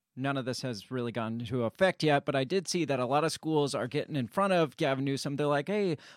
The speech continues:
most of the schools are taking it a step further than Gavin Newsom." And I've noticed this trend with not only Gavin Newsom, but also, like, President Biden. And when he came out and said, "You know what? We're gonna,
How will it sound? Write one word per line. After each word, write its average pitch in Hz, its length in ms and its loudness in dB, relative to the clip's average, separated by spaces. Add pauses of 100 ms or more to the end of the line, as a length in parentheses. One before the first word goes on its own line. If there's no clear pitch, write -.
(120)
most 220 280 0
of 180 60 -12
the 160 60 -6
schools 165 420 2
are 139 380 2 (260)
taking 165 300 2
it 135 60 2
a 117 60 -2
step - 300 0
further 185 400 4
than 127 140 0
Gavin 120 320 2
Newsom." 131 360 0 (240)
And 185 300 0 (500)
I've 165 200 2
noticed 254 380 2
this 170 200 4
trend 127 540 0 (880)
with 127 360 0
not 147 220 0
only 147 200 0
Gavin 123 280 2
Newsom, 117 400 -2
but 120 140 0
also, 120 560 0
like, 107 180 -2 (200)
President 127 420 0
Biden. 117 420 0
And 113 80 -2
when 113 140 -2
he 131 160 -2
came 120 260 -2
out 113 220 0
and 127 120 -4
said, 113 320 0 (300)
"You 208 100 -2
know 226 180 8
what? 202 200 8
We're 196 80 6
gonna, 180 300 4